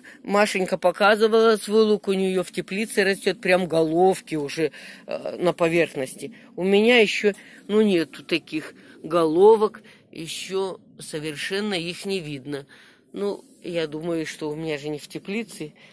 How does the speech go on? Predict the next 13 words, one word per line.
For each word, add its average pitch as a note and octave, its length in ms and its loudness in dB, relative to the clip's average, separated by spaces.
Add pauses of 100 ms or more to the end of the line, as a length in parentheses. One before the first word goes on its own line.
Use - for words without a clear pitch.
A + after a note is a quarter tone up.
(140)
он F#3 260 -4
вырастет. C#3 680 -10 (640)
Я D#3+ 220 -10
думаю, E3 320 -6
будет D3+ 320 -12
хороший. C#3 640 -6 (560)
Так, D3 300 -6 (320)
моя D#3+ 440 0
морковка D#3+ 840 -2
называется, D3 960 -4
вот G#3 200 -8
подошла. G3+ 680 -2 (760)
Ага, D#3+ 640 2